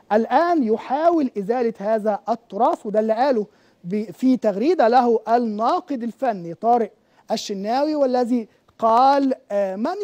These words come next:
ينصب نفسه رقيبًا على تراث موسيقي ردده المصريين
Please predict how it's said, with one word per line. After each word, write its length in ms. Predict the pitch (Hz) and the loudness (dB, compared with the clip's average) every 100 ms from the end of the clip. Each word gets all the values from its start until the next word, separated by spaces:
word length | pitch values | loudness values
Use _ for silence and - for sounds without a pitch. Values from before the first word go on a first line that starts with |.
| 339 | -2
ينصب 400 | 311 320 302 226 | -2 -2 -6 -6
نفسه 560 | 233 254 - 254 226 208 | -4 -6 -4 -4 -2 -2
رقيبًا 680 | 220 - 285 349 349 254 | -6 -4 -2 0 0 -4
على 340 | 208 220 226 220 | -4 -2 0 -2
تراث 420 | 202 214 226 226 _ _ _ _ - | -4 0 0 -2 _ _ _ _ -12
موسيقي 1040 | 190 196 - 247 254 247 - 240 240 240 _ | -10 -10 -6 -4 -2 -4 -4 -4 -2 -4 _
ردده 600 | 196 196 170 233 240 175 147 | -4 -4 -2 -2 0 -4 -8
المصريين 800 | 190 190 190 - 180 196 233 226 | -8 -8 -12 -12 -10 -6 -4 -6